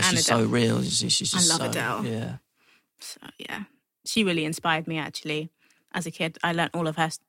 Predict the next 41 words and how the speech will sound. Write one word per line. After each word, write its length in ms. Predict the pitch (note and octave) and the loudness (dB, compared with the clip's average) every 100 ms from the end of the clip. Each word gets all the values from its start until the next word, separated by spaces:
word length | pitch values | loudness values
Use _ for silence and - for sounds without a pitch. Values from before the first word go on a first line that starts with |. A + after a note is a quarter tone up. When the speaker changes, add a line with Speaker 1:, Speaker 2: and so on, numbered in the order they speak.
| - | -8
Speaker 1:
like, 120 | D#3+ | -6
her 80 | F3 | -2
first 280 | F3+ F#3 - | 0 0 4
album. 400 | F#3 G3 A3+ C#4+ - | 2 4 2 2 2
Speaker 2:
Mm-hmm. 180 | A#2 A#2+ - | 0 0 -2
Speaker 1:
I 60 | E3+ | 0
learnt 240 | D#3+ E3+ | 0 0
it 60 | - | 2
all, 420 | G3+ G3 G3 A3 _ _ _ | 4 6 6 4 _ _ _
played 200 | - E3+ | 0 2
it 40 | - | 2
all 160 | F3+ | 2
on 60 | F3+ | 0
guitar. 560 | F3 - E3+ E3+ E3+ - - _ - | -2 0 4 4 4 0 -16 _ -4
Every, 520 | F#3+ F3+ F#3 F3 F3 - | -2 2 2 2 0 2
every, 220 | F3+ F3 | 2 2
like, 160 | E3+ | 0
school 220 | E3+ - E3+ | 0 0 -2
performance, 680 | F3 F3 D#3+ D#3 - - - | -2 -2 0 0 -2 -4 -4
I 60 | E3 | -2
sang 280 | - D#3+ | 2 2
an 60 | E3 | 0
Adele 260 | E3 E3 E3 | -2 -4 -4
song. 360 | - - G3 _ _ _ _ _ _ _ _ _ _ - | -10 -8 -10 _ _ _ _ _ _ _ _ _ _ -4
Speaker 2:
Have 80 | |
you 80 | A#2+ | 0
got 100 | B2 | 2
recordings? 480 | A2+ - E3+ G3 G3+ | 2 4 6 6 8
I 80 | B2 | 6
would 160 | A#2 | 6
love 200 | A2+ B2+ - | 4 4 2
to 100 | A2+ | -2
hear 160 | B2 | -2
that. 220 | B2 B2 G#3 | -2 2 4
Speaker 1:
I've 120 | A#3 | 6
got 160 | D#4 | 4
Speaker 2:
If 60 | G#3 | 4
you 40 | G3+ | 6
Speaker 1:
one. 500 | B3 D#4+ D4+ G#3 F3 | 10 12 12 8 6
Speaker 2:
Have 200 | F#3 F3+ | 2 4
you? 180 | A#2 | 2